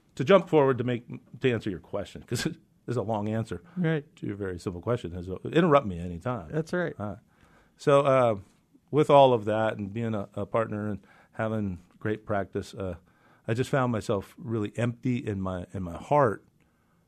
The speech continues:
Speaker 1: Here you have all this stuff, and everyone around you is telling you, you, that you're so successful and you have all this. And so it was, it was, again, like an Augustinian conversion.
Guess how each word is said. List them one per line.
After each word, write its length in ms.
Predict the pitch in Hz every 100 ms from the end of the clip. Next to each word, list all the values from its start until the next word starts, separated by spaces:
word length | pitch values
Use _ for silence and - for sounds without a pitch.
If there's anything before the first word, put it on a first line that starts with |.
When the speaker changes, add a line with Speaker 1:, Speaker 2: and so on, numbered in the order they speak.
| _
Speaker 1:
Here 80 | 135
you 120 | 123
have 200 | 120 147
all 160 | 131 113
this 140 | 98
stuff, 300 | - 104 101
and 180 | 95 90 - _ _ _
everyone 360 | 113 117 110 104
around 280 | 101 117 117
you 80 | 95
is 60 |
telling 300 | - 113 110
you, 120 | 101
you, 220 | 95 92 -
that 240 | 104 101 95
you're 100 | 104
so 140 | 92 113
successful 580 | 92 - 120 - 104
and 100 | 95
you 80 | 95
have 180 | 107 117
all 140 | 104
this. 220 | 95 95 -
And 100 | 82 _ _ _ _
so 160 | 151
it 40 | 151
was, 160 | -
it 100 | -
was, 140 | 135 113
again, 580 | - 107 160 127 110 -
like 160 | 104
an 120 | 104 98
Augustinian 720 | 107 110 104 - 107 101 90
conversion. 760 | - 92 85 98 135 92 87